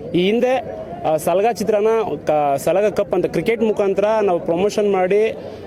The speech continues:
ಆ, all over ಕರ್ನಾಟಕ ಪ್ರಮೋಷನ್ ಮಾಡಿದ್ವಿ. ಅದೇ ಥರ ಸಿನಿಮಾ ಸೂಪರ್ ಡೂಪರ್ ಹಿಟ್ ಆಯ್ತು. ಈಗ ಅದೇ ರೀತಿ, ಆ, ಈ ಭೀಮಾ ಅಂತ ಒಂದು ಸಿನಿಮಾ ಬಂದಿದೆ. ಈ ಭೀಮಾ ಒಂದು ಒಳ್ಳೆ, ಆ, ಸ್ಟೋರಿ ಇರತಕ್ಕಂಥ ಸಿನಿಮಾ. ಉದ್ದೇಶ ಏನಪ್ಪ ಅಂದ್ರೆ, ಬಡವ್ರ ಮಕ್ಕಳು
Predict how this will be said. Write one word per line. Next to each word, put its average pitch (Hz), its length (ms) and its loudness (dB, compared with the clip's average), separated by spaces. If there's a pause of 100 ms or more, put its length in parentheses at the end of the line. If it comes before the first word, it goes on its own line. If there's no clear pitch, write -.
(120)
ಆ, 151 240 0
all 196 140 2
over - 140 -2
ಕರ್ನಾಟಕ 208 460 2
ಪ್ರಮೋಷನ್ 190 460 0
ಮಾಡಿದ್ವಿ. 180 400 0
ಅದೇ 190 280 0
ಥರ 208 180 0
ಸಿನಿಮಾ 208 300 2
ಸೂಪರ್ 196 300 0
ಡೂಪರ್ 180 220 0
ಹಿಟ್ 170 100 0
ಆಯ್ತು. 202 480 0 (420)
ಈಗ 208 160 2
ಅದೇ 196 180 0
ರೀತಿ, 233 340 2
ಆ, - 580 -2
ಈ 170 240 2
ಭೀಮಾ 254 380 0
ಅಂತ 247 120 0
ಒಂದು 240 140 0
ಸಿನಿಮಾ 196 240 0
ಬಂದಿದೆ. 175 440 0 (100)
ಈ 185 80 2
ಭೀಮಾ 233 400 0
ಒಂದು 185 260 0
ಒಳ್ಳೆ, 196 580 0 (160)
ಆ, 143 280 2
ಸ್ಟೋರಿ 196 360 2
ಇರತಕ್ಕಂಥ 151 460 0
ಸಿನಿಮಾ. 147 260 0 (1080)
ಉದ್ದೇಶ 202 300 0
ಏನಪ್ಪ 220 240 0
ಅಂದ್ರೆ, 214 200 2
ಬಡವ್ರ 185 300 2
ಮಕ್ಕಳು 240 360 0